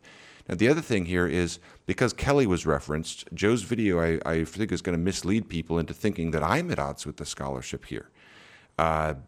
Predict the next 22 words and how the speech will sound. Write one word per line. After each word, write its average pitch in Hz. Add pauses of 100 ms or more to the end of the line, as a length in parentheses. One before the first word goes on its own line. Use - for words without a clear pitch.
(240)
because 92
he's 90
pitting 117
me 98
and 76
Kelly 123
against 98
each 82
other, 78
even 87
though 82
we 82
are 78
not 87
against 71
each -
other. 76
I 78
think 80
Kelly's 85
statement 80
is 71